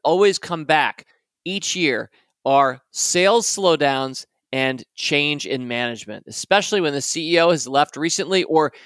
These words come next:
if the co-founder takes off or both of them do, if they're not the same person. These are often some of our worst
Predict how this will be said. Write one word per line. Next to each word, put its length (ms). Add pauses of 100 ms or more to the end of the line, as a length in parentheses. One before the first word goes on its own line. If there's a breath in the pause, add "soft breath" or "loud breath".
(120)
if 140
the 100
co-founder 680
takes 360
off 220
or 180
both 400
of 120
them 200
do, 220
if 100
they're 140
not 200
the 80
same 280
person. 400 (380 soft breath)
These 140
are 160
often 440
some 240
of 100
our 160
worst 500